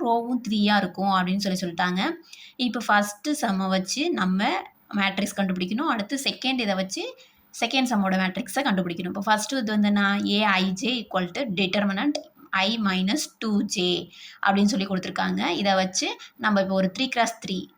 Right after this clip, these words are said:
ஏங்கிற ஒரு மேட்ரிக்ஸை ஃபைண்ட் அவுட் பண்ண போறோம். ஃபஸ்ட்டு சம்ம என்ன பண்ணணும்னு சொல்லிருக்காங்க? ஏ ஐ ஜே equal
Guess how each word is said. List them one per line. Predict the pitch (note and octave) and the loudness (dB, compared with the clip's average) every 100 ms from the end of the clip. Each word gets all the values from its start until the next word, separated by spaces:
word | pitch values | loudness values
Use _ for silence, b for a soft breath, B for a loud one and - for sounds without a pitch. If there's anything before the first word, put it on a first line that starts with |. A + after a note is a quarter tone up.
| - | 0
ஏங்கிற | G3+ A3 A#3 G3+ A3+ E4+ - | 2 2 2 2 2 2 0
ஒரு | F#3 G3 | 0 2
மேட்ரிக்ஸை | F#3+ F#3+ F#3+ G3+ - F#3+ C4+ D4+ | 2 0 0 -4 -2 0 0 0
ஃபைண்ட் | G3+ G3 | 2 2
அவுட் | F#3+ | 0
பண்ண | F#3 E3+ | -2 -4
போறோம். | E3+ E3+ - | -6 -8 -10
ஃபஸ்ட்டு | _ - _ _ _ _ _ B3 | _ -20 _ _ _ _ _ -4
சம்ம | A3+ G#3 | 2 4
என்ன | G#3+ G#3+ | 4 2
பண்ணணும்னு | G#3 G3 G3 F#3+ | 2 0 -2 -2
சொல்லிருக்காங்க? | G3 F#3 F#3 F#3+ C#4 D4+ | -4 -4 0 0 0 0
ஏ | F#3 G3 | 2 2
ஐ | G#3+ G3 F#3 | 2 0 -2
ஜே | F3 F#3+ G#3 B3 G3+ | -2 0 0 0 -4
equal | G3 - F#3 | -6 -2 -2